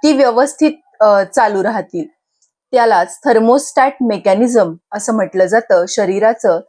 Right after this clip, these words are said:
थर्मोस्टॅट असं याला म्हटलं जातं. ज्यावेळी आपण एसीचा वापर करतो, ज्यावेळी आपण एसी रूम मध्ये असतो, त्यावेळी आजूबाजूच्या वातावरणाचं टेम्परेचर अगदी कमी असतं आणि आपल्या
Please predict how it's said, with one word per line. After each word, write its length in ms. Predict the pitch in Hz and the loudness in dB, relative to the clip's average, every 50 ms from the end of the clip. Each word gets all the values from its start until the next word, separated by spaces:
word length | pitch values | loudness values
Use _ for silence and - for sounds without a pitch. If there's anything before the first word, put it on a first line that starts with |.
| _ _ _ _ _ _ _ - | _ _ _ _ _ _ _ -2
थर्मोस्टॅट 760 | 262 233 214 214 226 233 269 277 - - - 254 202 170 - - _ _ - | 0 0 0 2 2 2 2 0 -2 -4 -2 0 0 0 -2 -4 _ _ -18
असं 200 | 202 196 - 226 | -16 -8 -4 -2
याला 200 | 202 185 185 185 | 0 2 0 0
म्हटलं 360 | 208 220 202 - - 170 165 | -2 -2 -6 -4 -2 -2 -2
जातं. 340 | 156 165 165 156 - 180 180 _ _ _ _ _ _ _ _ 180 | 0 -2 -4 -4 -4 -8 -10 _ _ _ _ _ _ _ _ -2
ज्यावेळी 400 | 220 240 254 254 294 277 220 185 | 0 0 2 2 0 0 2 0
आपण 280 | 170 170 - 240 247 220 - | 0 0 0 -2 -2 0 0
एसीचा 420 | 233 247 240 - 294 269 302 302 | 0 0 2 0 -2 0 2 2
वापर 360 | 277 254 220 202 - 208 202 202 | 2 2 2 0 0 -2 -2 0
करतो, 400 | - 208 196 175 - 185 175 165 | 0 -4 -4 -4 -4 -4 -4 -2
ज्यावेळी 300 | 170 190 180 175 180 190 | 0 0 0 0 2 0
आपण 280 | 185 - - 202 214 - - | 0 -2 -2 -8 -8 -4 -2
एसी 340 | 220 233 226 - - 294 277 | -2 -2 -2 0 -2 0 0
रूम 260 | 254 233 240 254 254 | 0 0 0 2 2
मध्ये 220 | 277 240 208 240 | 2 2 0 0
असतो, 480 | 196 185 - - - 196 180 - _ _ _ _ _ _ _ _ - | 0 0 -2 -4 -6 -6 -6 -6 _ _ _ _ _ _ _ _ -2
त्यावेळी 360 | 240 226 214 190 185 180 170 - - | -2 0 0 -2 -4 -6 -6 -4 -2
आजूबाजूच्या 720 | 208 208 185 185 247 247 269 254 208 196 202 202 220 208 | -2 -2 0 0 0 0 0 0 0 -2 -6 -2 -2 0
वातावरणाचं 800 | 185 180 180 - - 190 190 190 190 185 202 214 247 240 294 277 | 0 0 -2 0 0 -2 0 0 0 -2 0 -4 -2 0 -2 0
टेम्परेचर 760 | 277 269 240 233 220 175 226 247 269 240 - 269 220 175 - - _ _ _ _ _ - | 2 2 0 0 0 0 0 0 0 0 0 0 0 0 0 -4 _ _ _ _ _ -2
अगदी 340 | 226 233 226 214 233 311 302 | -2 -2 -2 0 0 0 2
कमी 340 | 302 277 240 254 262 277 | 2 0 0 0 2 2
असतं 420 | 277 262 254 - - 208 190 165 160 - _ _ _ _ _ - | 0 0 -2 -6 -2 -2 0 0 -2 -6 _ _ _ _ _ -8
आणि 340 | - 220 214 208 180 156 - _ - | -6 -4 -4 -4 -6 -8 -12 _ -8
आपल्या 420 | 190 190 - 220 220 202 170 151 | -8 -4 -2 0 2 2 2 0